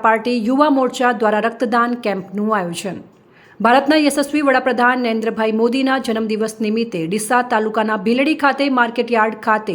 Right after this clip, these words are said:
ભીલડી ભાજપ યુવા મોરચા દ્વારા રક્તદાન કેમ્પનું આયોજન કરવામાં આવ્યું હતું.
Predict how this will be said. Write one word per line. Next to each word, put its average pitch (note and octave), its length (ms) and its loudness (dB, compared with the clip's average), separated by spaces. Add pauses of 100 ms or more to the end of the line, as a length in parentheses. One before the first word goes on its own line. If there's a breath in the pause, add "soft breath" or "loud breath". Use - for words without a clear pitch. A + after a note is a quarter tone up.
(140)
ભીલડી B3+ 400 2
ભાજપ B3 460 0
યુવા A#3+ 340 2
મોરચા G#3+ 480 -2
દ્વારા G#3 380 2 (400 loud breath)
રક્તદાન C#4+ 600 2
કેમ્પનું A#3 400 0
આયોજન A3+ 340 0
કરવામાં F#3+ 460 -2
આવ્યું F#3 260 -2
હતું. F3+ 220 -8